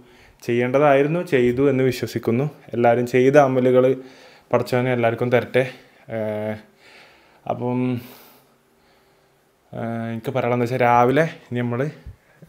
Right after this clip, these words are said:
ഏഹ്, നോമ്പ് തുറന്ന് കഴി-, പോളെ. രാവിലെ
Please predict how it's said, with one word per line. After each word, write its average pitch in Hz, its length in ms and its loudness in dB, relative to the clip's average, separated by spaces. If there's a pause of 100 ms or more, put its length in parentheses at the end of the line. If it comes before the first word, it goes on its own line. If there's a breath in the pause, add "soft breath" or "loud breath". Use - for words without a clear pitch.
ഏഹ്, 107 680 -2 (840 soft breath)
നോമ്പ് 127 200 4 (120)
തുറന്ന് 131 340 2
കഴി-, 139 180 -2 (1400 loud breath)
പോളെ. 92 340 -14 (340 loud breath)
രാവിലെ 143 400 6